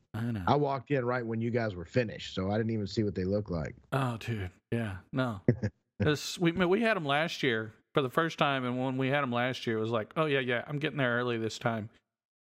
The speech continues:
Speaker 1: 'cause I'm definitely having 'em for breakfast this year,"
Speaker 2: Well,
Speaker 1: so.
Speaker 2: you told me to as well, and I, you know, I didn't know what the new name was.
Speaker 1: Oh,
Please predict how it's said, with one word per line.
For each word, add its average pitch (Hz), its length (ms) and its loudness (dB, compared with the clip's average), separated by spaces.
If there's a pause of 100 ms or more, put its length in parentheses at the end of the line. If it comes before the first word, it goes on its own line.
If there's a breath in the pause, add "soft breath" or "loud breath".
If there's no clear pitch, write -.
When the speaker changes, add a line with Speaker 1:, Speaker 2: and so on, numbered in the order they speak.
Speaker 1:
'cause - 260 0 (100)
I'm 123 120 2
definitely 117 460 0
having 110 240 2
'em 101 100 -6
for - 100 -6
breakfast - 480 -4
this - 220 -2
year," - 200 -6
Speaker 2:
Well, 131 120 8
Speaker 1:
so. - 60 2
Speaker 2:
you 202 80 2
told 202 280 2
me 190 220 0
to 160 260 2
as 139 100 -2
well, 165 380 0
and 123 240 -4 (480)
I, 135 160 2 (180)
you 131 120 2
know, 123 420 0
I 131 100 4
didn't 151 220 2
know 151 120 0
what 151 200 -2
the 135 80 0
new 139 180 0
name 135 360 0
was. 165 540 -2 (280)
Speaker 1:
Oh, 156 160 4